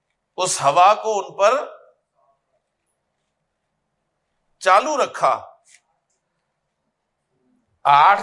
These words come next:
دن اور سات راتیں۔ ٹھیک ہے، تو وہاں پر منصوب استعمال ہوا ہے as a ظرف۔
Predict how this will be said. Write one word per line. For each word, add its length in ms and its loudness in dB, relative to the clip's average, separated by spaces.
دن 280 -10
اور 220 -2
سات 460 -6
راتیں۔ 360 -20
ٹھیک 180 -8
ہے، 80 2
تو 80 -12
وہاں 180 2
پر 120 -4
منصوب 320 -6
استعمال 380 -2
ہوا 140 2
ہے 100 0
as 160 0
a 60 -4
ظرف۔ 360 0